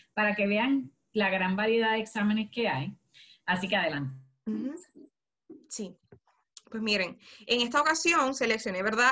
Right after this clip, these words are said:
Speaker 2: Este, en este caso específicamente es el ebook, eh, así que lo seleccioné, ya me está descargando, súper fácil, ya vieron que eso funciona excelente. Tan-, todo lo que, ¿verdad?, les, les diga ebook, pues son, son ebook, usted lo selecciona y automáticamente les va a descargar. Así que tenemos también sobre el picat, que es para escuela de farmacia,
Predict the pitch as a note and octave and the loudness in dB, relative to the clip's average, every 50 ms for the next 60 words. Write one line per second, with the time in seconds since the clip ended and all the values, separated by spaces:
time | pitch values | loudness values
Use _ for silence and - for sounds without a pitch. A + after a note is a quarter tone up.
0 | - - G#3 G3 - - - - F3+ F#3 - G#3 A#3 A#3+ B3 C4 B3+ B3+ A#3 G3+ | 4 2 -2 -2 -4 -6 -8 -8 -6 -6 -4 -4 -4 -2 0 0 -2 0 -2 -6
1 | G#3 G3+ A3 G#3+ A3+ A3+ A3+ A#3 A#3 A3+ G#3+ G#3+ A#3+ C#4+ D#4 C#4+ B3+ B3 - - | -4 -6 -4 -2 -2 -2 0 0 0 0 2 2 2 2 2 0 -2 -2 -4 -10
2 | _ _ _ _ - _ _ _ - - G3 F#3+ F#3+ - F#3+ - G#3+ A3+ A3+ B3+ | _ _ _ _ -20 _ _ _ -6 -2 -2 -2 -2 -4 -2 0 0 2 2 0
3 | A3+ A3 A#3+ A#3+ C#4+ F#4+ E4 B3 A#3 B3 C4 G#3+ A3+ A#3 A#3+ A3+ A3+ C4 E4+ G4 | -2 -2 -2 -2 -2 0 0 0 0 0 0 -2 0 0 -2 0 0 0 0 0
4 | F4+ D#4+ - - G3+ G#3 F#3+ F#3+ - A3+ C#4+ F4+ - D#4+ C#4 B3+ G#3 F3+ E3+ F#3+ | -2 -4 -4 -4 -4 -4 -6 -4 -4 -4 -4 -4 -4 -6 -6 -4 -4 -2 -2 -2
5 | G3+ A3 A3+ - F#3 F#3+ - F#3 - _ _ - - G3 F#3 F3+ F3+ F#3 F#3+ - | -2 -4 -6 -6 -10 -10 -10 -12 -12 _ _ -16 -14 -8 -8 -8 -8 -8 -6 -2
6 | A3+ B3 D4+ F#4+ F#4+ D4 C4+ C#4+ - _ _ _ _ _ _ _ _ _ _ - | 0 0 0 -2 0 -2 -2 -2 -4 _ _ _ _ _ _ _ _ _ _ -6
7 | A3+ G#3 F3+ - - - G3 F#3+ - - C4+ C#4 D#4+ F4+ F#4+ F#4 F#4 D4 C4+ B3+ | -6 -6 -6 -8 -12 -10 -10 -10 2 4 4 6 6 4 2 4 4 2 4 4
8 | C#4 D4+ D#4 C#4 B3 G#3+ G#3 G3+ G3+ G#3 A#3 C#4 C4+ - - F4 F4 D#4 C#4+ C4+ | 4 4 4 2 0 0 -2 -4 -2 0 2 2 2 2 2 0 0 0 -2 -4
9 | - - A3 G3+ - - G3 G#3 A3 - _ - - G#3 A3+ D4 F#4 F#4 D#4+ - | -6 -10 -12 -12 -8 -6 -6 -6 -8 -10 _ -14 -10 -8 -6 -4 -4 -4 -4 -4
10 | A#3 A3 - G#3 G3+ G#3 - B3 C#4 C4+ - F#4+ G4+ F#4+ E4 - - A3 A3+ A3 | -6 -6 -4 -4 -4 -2 0 0 -2 0 -2 -4 0 0 0 -2 -2 -2 0 2
11 | G#3+ G#3 G3+ F#3+ F#3+ G#3+ C4 C4 D4 D#4 D#4+ D#4 C4 A#3 A3 F#3 E3+ E3 F3+ - | 2 2 0 -2 -2 -2 0 -2 -2 -2 -2 -4 -6 -6 -6 -6 -8 -8 -8 -6
12 | - G3 F#3 - - - - - _ - - - G#3+ G3 A#3 A3 A#3+ A#3+ A#3 B3 | -6 -6 -6 -6 -10 -14 -14 -20 _ -20 -18 -14 -4 -2 0 0 0 0 -2 -4
13 | A#3+ B3 B3 A#3 A#3 A#3 A#3 A#3+ G#3 G3+ F#3+ F#3+ F#3+ - D#4+ F4+ F4 F4 C#4+ C4+ | -4 -4 -4 -2 -2 -4 -4 -4 -4 -4 -4 -6 -6 -6 -6 -6 -4 -2 -2 -2
14 | C#4 C#4 - - G#3 G#3 G#3+ G3 G3+ G3 G3 - F#3 F3+ F3+ F3+ F3+ F3+ F#3 - | -2 -4 -6 -12 -10 -6 -6 -6 -6 -6 -8 -8 -6 -4 -4 -4 -4 -6 -8 -10
15 | - E3+ G3 A#3+ D4 E4 E4 D#4+ - C#4 C4+ C4 C4 C4 C4+ | -12 -8 -4 -4 -4 -4 -4 -8 -6 -2 0 0 0 0 -2